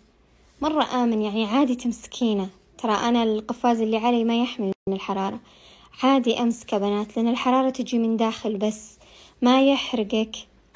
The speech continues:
شوفوا حتى للشعر الناعم تراه يجنن. يعني تذكرون الستريت القديم شلون يلصق الشعر على فروة الراس، يعني يصير مظهره مظهر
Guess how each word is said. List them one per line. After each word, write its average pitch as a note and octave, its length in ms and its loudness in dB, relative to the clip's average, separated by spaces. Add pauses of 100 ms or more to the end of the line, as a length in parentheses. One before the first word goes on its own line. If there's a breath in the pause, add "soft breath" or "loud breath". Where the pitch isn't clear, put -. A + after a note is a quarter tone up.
(440)
شوفوا C#4 260 -4
حتى - 320 -4
للشعر C4 360 -2
الناعم C4+ 420 0
تراه B3 320 -4 (180)
يجنن. A#3+ 680 -2 (440)
يعني A#3 580 2 (260 loud breath)
تذكرون D4+ 340 6
الستريت C4 480 2
القديم B3 480 2
شلون A#3+ 360 0 (420 loud breath)
يلصق A#3+ 480 2
الشعر A#3+ 480 2
على A#3 220 0
فروة B3+ 300 0 (100)
الراس، A#3+ 640 0 (160)
يعني B3 240 0
يصير A#3+ 320 4
مظهره A#3+ 380 2
مظهر A#3 520 2